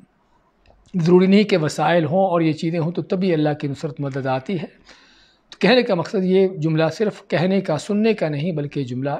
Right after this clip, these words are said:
ईमान और अक़ीदे का है। और जब इंसान का इस अल्लाह के कुदरतों पर ईमा-, ईमान और अक़ीदा कायम हो जाता है,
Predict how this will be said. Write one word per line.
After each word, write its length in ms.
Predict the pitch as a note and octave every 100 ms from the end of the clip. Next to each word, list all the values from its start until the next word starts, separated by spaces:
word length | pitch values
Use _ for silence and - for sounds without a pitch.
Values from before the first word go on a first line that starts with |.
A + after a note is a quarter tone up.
| -
ईमान 340 | C3+ C3 C#3+ D3
और 160 | C#3
अक़ीदे 440 | B2+ C3 E3 F#3 F3
का 120 | E3
है। 180 | A#2+ C3 _ _ - _ _ _ _ -
और 120 | D#3+
जब 180 | D3+ E3
इंसान 440 | D3 D3 G3 F#3 F3
का 140 | E3
इस 200 | E3 E3+
अल्लाह 440 | F#3+ F#3+ - D#3 D#3+
के 200 | D3+ D3+ B2 _ _ _ _
कुदरतों 340 | F3+ F#3 F#3 E3
पर 160 | D#3
ईमा-, 360 | D3 C3+ C#3+ D#3
ईमान 320 | E3+ D3+ D#3+ E3
और 120 | D3+
अक़ीदा 340 | C3+ D3+ D#3+ D#3
कायम 240 | E3 G#3 G3
हो 160 | F#3+
जाता 380 | E3+ E3+ F3 A3
है, 180 | D#3+ A#3+